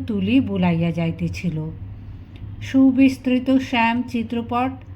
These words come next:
একবার আলোকের স্পর্শে উজ্জ্বল পাণ্ডুবর্ণ ধারণ করিতেছিল, আবার পরক্ষণে ছায়া প্রলেপে গাঢ় স্নিগ্ধতায় অঙ্কিত হইতেছিল।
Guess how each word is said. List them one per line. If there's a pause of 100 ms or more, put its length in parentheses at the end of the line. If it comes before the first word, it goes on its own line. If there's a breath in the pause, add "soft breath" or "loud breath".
(640 loud breath)
একবার
আলোকের
স্পর্শে
উজ্জ্বল
পাণ্ডুবর্ণ
ধারণ
করিতেছিল, (720 loud breath)
আবার
পরক্ষণে (400)
ছায়া
প্রলেপে
গাঢ়
স্নিগ্ধতায়
অঙ্কিত
হইতেছিল।